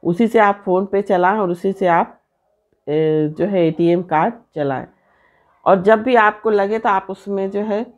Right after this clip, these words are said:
अपना पैसा जब लगे, जब थोड़ा थोड़ा खर्च करना है, आप उसको जमा कर दें। इस तरह से आप करें, क्योंकि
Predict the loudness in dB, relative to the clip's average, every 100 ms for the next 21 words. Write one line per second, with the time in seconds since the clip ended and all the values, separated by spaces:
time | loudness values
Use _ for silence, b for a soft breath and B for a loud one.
0 | _ -10 -8 -4 -2 0 -2 -2 -4 -6
1 | _ _ -6 -2 0 2 2 0 -2 -8
2 | -2 2 2 2 -2 -2 -6 -6 -6 -6
3 | -4 -4 -6 -10 _ -20 -16 -12 -14 _
4 | _ _ _ _ -12 -4 -2 -2 -4 -8
5 | -10 -8 -4 -4 -2 0 0 -2 -4 -4
6 | -6 -4 -2 -2 -4 B B B B B
7 | B B -20 0 2 2 0 -4 -2 -4